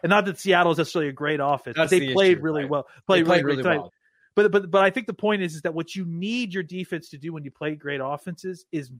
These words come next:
Speaker 1: make the stops at the key moments in the game.
Speaker 2: Sure.
Speaker 1: And that's the one thing that the Dallas Cowboys defense did tonight, is that when they absolutely needed it, D-Law makes a stop behind the line of scrimmage of Charbonneau for, start fourth down. You know,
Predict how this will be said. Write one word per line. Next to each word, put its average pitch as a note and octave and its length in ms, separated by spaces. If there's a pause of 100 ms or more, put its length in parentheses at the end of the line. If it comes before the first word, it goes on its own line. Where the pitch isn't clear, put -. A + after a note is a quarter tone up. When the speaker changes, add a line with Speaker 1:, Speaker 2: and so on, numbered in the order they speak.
Speaker 1:
make D#3+ 300
the C3 100
stops C#3 560
at - 100
the - 120
key D3+ 240
moments B2+ 480
in A#2+ 40
the A2 60
game. B2+ 280
Speaker 2:
Sure. G2 280
Speaker 1:
And A#2+ 140
that's F3 340
the F3+ 80
one D3+ 280
thing C#3+ 180
that C3 160
the C3+ 60
Dallas B2+ 240
Cowboys B2 360
defense A#2 460
did A#2+ 180
tonight, A#2+ 400 (220)
is A#2 100
that C3 140
when C3 120
they A#2 100
absolutely D#3 840
needed B2 320
it, C3+ 160 (560)
D-Law E3+ 480
makes C#3+ 280
a C3 40
stop C#3 340
behind C#3 260
the B2+ 40
line B2+ 160
of A#2 60
scrimmage B2+ 300
of A2+ 80
Charbonneau A#2+ 380
for, C3+ 200
start B2 360
fourth B2+ 220
down. A2+ 240 (340)
You D3 80
know, B2 140